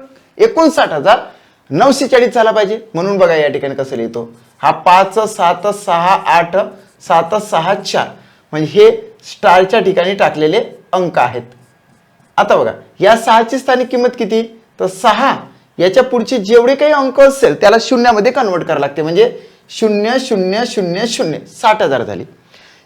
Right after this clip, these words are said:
या सहाची स्थानिक किंमत किती, तर हा सहा आणि याच्या पुढचा हा शून्य, याच्यातला डिफरन्स बघा किती येते, शून्य, चार, अ, हातचा वाला आला इथं एक म्हणजे नऊ, एक म्हणजे नऊ आणि इथे एक गेला तर इथे पाच.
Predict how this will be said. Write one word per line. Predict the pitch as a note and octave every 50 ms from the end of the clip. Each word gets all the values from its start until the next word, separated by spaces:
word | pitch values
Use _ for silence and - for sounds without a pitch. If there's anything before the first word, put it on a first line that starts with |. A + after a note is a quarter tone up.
| _
या | D3+ E3+ A3 C4 C#4
सहाची | C#4 - C#4 B3 B3+ B3 C4 C4+
स्थानिक | C4+ - C#4 B3+ B3+ B3 B3
किंमत | B3+ B3 B3+ B3+ B3+ -
किती, | B3+ - B3 B3 B3+ - - _ _ _ _ _ -
तर | G#3 A3
हा | G#3+ D#3+ D3+ F3+ F#3 G3
सहा | G3 - - G#3+ G#3 A#3+ C4+
आणि | A#3 E2 - E3+ F3+
याच्या | F#3+ F#3 F#3 F3+
पुढचा | F#3 F#3 F3+ F#3 G3
हा | F#3 G3+
शून्य, | G3+ - A3+ F3 D3 B2+ A#2+ - - - _ _ _ -
याच्यातला | F#3 F#3 A#3+ B3 B3 B3+
डिफरन्स | G#3+ F3+ A#3 A3+ D4 D#4 D#4+ D4 D#4 C4+
बघा | A#3+ G3+ F3 F3+
किती | F3 F#3+ F3+ F#3
येते, | D#3+ D3 - G#3 B3 - - _ _ _
शून्य, | - - - C4 A3 F#3+ F3+ G#3 A#3+ - - - _ _ - -
चार, | B3 G#3 F#3 F#3+ F3+ F3+ G3+ - - - _ _ _ _ _ _ _ -
अ, | C3+ D3 D3+ D3+
हातचा | D#3+ D#3 F3+ F#3+ - - -
वाला | G#3+ G#3 G#3 G#3 - -
आला | - E3+ F#3
इथं | F3 F3+ F3 F3 - - -
एक | - G#3 G3 F#3+ F#3+ - -
म्हणजे | - D#3+ D#3+ D#3 E3+
नऊ, | E3+ F3+ G3+ A3+ G3+ E3+ E3+ E3+ - - - _ _ _ _
एक | F#3+ G3+ G3+ G3 - -
म्हणजे | E3 E3 E3 F#3+
नऊ | G3+ A3 A3+ F#3+ D#3+ - - - - _ _ _
आणि | - D#3 D#3+ D#3+ F#3+
इथे | F#3 G3 G3+
एक | F#3+ F3+
गेला | E3+ F3+ F#3+ E3+ D3+ D#3+ - - - - _ _ _ _ _
तर | E3 D#3+ D#3
इथे | E3+ E3 D3+ F#3+
पाच. | F#3+ F#3+ F#3+ C#3 A#2+ - -